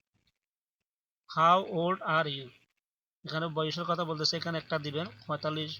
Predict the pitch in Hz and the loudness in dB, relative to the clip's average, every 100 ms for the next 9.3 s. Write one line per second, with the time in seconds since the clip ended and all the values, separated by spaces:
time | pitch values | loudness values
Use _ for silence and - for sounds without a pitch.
0 | - 147 151 143 - - 160 - 143 139 | -10 -8 -8 -8 -16 -18 -18 -8 -6 -4
1 | 175 - _ _ _ _ _ _ 147 143 | -8 -12 _ _ _ _ _ _ -8 -6
2 | 147 139 147 185 - 147 147 147 139 147 | -6 -4 -2 -4 -6 -8 -2 -2 0 -4
3 | 151 160 160 - - - - - 165 151 | -2 -2 -4 -6 -18 -20 -20 -10 -2 2
4 | 160 156 147 151 160 143 175 156 156 170 | 2 2 0 -2 -2 -4 -4 -2 -2 -2
5 | 151 156 190 151 160 170 156 147 156 175 | -2 -2 -4 -4 -6 -4 -6 -2 0 0
6 | 165 165 165 196 - _ _ _ 156 143 | 0 0 0 -2 -8 _ _ _ -10 -4
7 | 160 165 151 151 165 160 151 156 151 143 | -2 0 2 2 0 -2 -2 -2 -2 -4
8 | 147 151 - 147 139 165 233 _ - 143 | -4 -4 -4 -6 -2 -4 -6 _ -12 -4
9 | 147 139 160 | -4 -2 -4